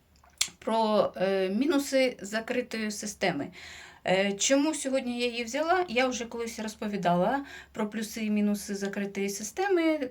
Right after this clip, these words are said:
Це було, я не пам'ятаю, десь два роки тому назад, е, може більше. Е, треба пошукати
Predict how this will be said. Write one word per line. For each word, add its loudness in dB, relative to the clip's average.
Це -4
було, -2
я 0
не -2
пам'ятаю, 0
десь 0
два -2
роки -2
тому -2
назад, 2
е, 4
може -2
більше. 2
Е, 2
треба -2
пошукати 0